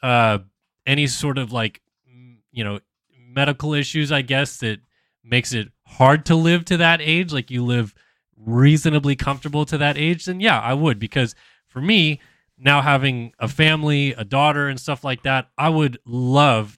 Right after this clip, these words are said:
to be able to see how her life goes and how, you know, hopefully her children's life, uh, goes. And as well, like, how awesome would it be to just kinda see what changes in, you know, human history over a hundred year span?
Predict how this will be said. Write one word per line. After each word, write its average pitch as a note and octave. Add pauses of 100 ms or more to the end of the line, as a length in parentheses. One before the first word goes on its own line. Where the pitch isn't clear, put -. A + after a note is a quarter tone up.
to -
be A#2+
able A#2
to A2
see A2
how G2+
her B2+
life D3+
goes C#3
and G#2
how, G#2 (140)
you G#2
know, G2
hopefully A2+
her F#2+
children's D#3
life, C3+ (500)
uh, A#2+
goes. A#2+
And G3
as F#3
well, C#3
like, A#2+ (380)
how C3
awesome C#3
would C#3
it C3
be C#3
to C3
just B2+
kinda C3+
see C3+ (400)
what C3+
changes C#3+
in, A#2+
you B2
know, A#2
human B2+
history A#2+
over G#2+
a G#2+
hundred A#2
year A2
span? G2